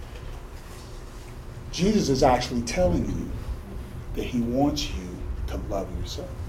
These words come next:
Right? If he says to you that, "I want you to love your neighbor as yourself," he's really telling you in there, "I want you to love yourself." That's why I ask you the question,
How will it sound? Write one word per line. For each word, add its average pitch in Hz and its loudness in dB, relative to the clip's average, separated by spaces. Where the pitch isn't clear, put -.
Right? 110 8
If - 6
he 185 8
says 202 12
to - 2
you 156 10
that, 135 12
"I 143 12
want 151 8
you - 6
to 131 8
love 131 12
your 120 8
neighbor 117 8
as 110 6
yourself," - 2
he's 147 4
really 226 8
telling 226 6
you 135 6
in 120 10
there, 120 6
"I - -2
want - 0
you - 2
to 104 2
love 101 0
yourself." 95 0
That's 143 6
why 120 10
I 113 10
ask 110 6
you 98 -2
the 90 0
question, - 0